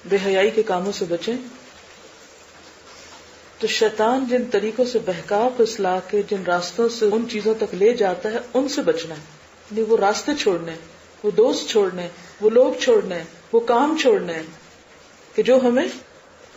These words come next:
اس برائی تک لے جانے والے ہیں۔ ہم سب انسان ہیں،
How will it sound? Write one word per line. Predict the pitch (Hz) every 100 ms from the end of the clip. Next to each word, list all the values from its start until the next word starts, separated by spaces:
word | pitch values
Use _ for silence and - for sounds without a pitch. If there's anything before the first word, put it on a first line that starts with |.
| -
اس | 180 - 190
برائی | 202 185 190
تک | 208 202
لے | 170
جانے | 170 165 160
والے | 156 151 151
ہیں۔ | - - - - - - - - - - - - - - - - 220
ہم | 277
سب | 330 285
انسان | 247 - 196 156
ہیں، | 151